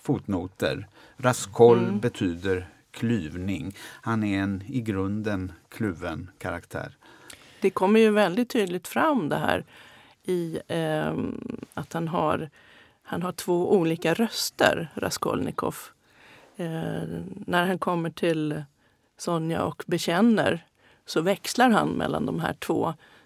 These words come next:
Speaker 2: Den, den med-, medlidande och den, den, eh, den stolta och hårda rösten alternerar. Och det, det är någonting som till och med noteras i, i berättartexten.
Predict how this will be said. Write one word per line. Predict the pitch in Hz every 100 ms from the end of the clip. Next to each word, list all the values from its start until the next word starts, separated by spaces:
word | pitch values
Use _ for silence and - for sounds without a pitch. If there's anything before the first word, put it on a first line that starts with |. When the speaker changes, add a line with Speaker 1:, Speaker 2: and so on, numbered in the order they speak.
| -
Speaker 2:
Den, | 165 160 160 156 147 _ _ _ _ _ _ _ _ - - - - -
den | 170 170 175
med-, | 180 165 - 170 - - -
medlidande | - 180 190 165 151 175 214 190 175 147 147 -
och | 165 - -
den, | 160 160 165 160 _ - - - _ _
den, | 143 - - -
eh, | - - 151 - _
den | 165 165
stolta | - 170 - - - -
och | 170
hårda | 175 170 165 170 -
rösten | 185 - - - -
alternerar. | 170 143 165 185 220 160 120
Och | 147
det, | 165 175
det | - 175
är | 175
någonting | 170 - 160
som | - 151 147 143 -
till | 170
och | 156
med | 160
noteras | 156 - - 196 202 - 139 -
i, | - 147 151 - _ - - -
i | 165
berättartexten. | 147 165 - - - 202 - - - -